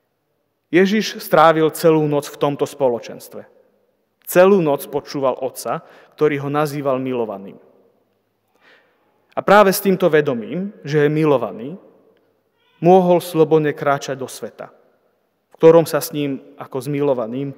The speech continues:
rozhodne nezaobchádzalo. A v neviditeľnej duchovnej cirkvi sa stretávame takto.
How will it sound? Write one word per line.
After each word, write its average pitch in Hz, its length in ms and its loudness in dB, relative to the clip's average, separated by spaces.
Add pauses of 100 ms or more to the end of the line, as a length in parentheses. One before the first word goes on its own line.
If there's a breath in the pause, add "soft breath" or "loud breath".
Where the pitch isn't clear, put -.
(260 loud breath)
rozhodne 135 480 -2
nezaobchádzalo. 113 880 -6 (4000 soft breath)
A - 80 -10
v 165 80 2
neviditeľnej 220 640 6
duchovnej 170 480 -2
cirkvi 143 400 -8
sa 135 160 -8
stretávame 127 580 -2
takto. - 400 -10